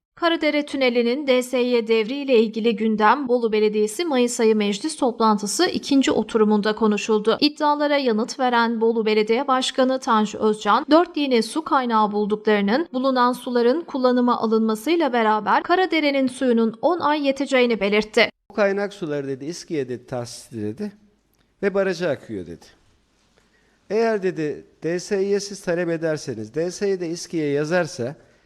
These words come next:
Speaker 2: iski de evet Bolu Belediyesi'ne verilmesine muvaffakat ediyorsa," dedi, "yeni su kaynaklarına kavuşuruz," dedi, dört tane. Şu anda Karadere'nin suyu bize hesaplarımıza göre üç ila beş ay yetecekken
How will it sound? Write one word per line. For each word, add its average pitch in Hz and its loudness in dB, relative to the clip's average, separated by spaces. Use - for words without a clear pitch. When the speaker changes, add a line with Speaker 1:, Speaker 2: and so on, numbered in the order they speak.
Speaker 2:
iski 180 -8
de 190 -2
evet 190 -4
Bolu 185 -2
Belediyesi'ne 170 -4
verilmesine 165 -4
muvaffakat 165 -4
ediyorsa," 165 -4
dedi, 190 -6
"yeni 202 0
su 214 -12
kaynaklarına 135 -4
kavuşuruz," 107 -10
dedi, 101 -14
dört 139 -4
tane. 87 -12
Şu 214 -4
anda 214 -2
Karadere'nin 202 -2
suyu 202 -8
bize 170 -4
hesaplarımıza 185 -6
göre 147 -4
üç 202 -8
ila 165 -2
beş 202 -2
ay 165 0
yetecekken 156 -6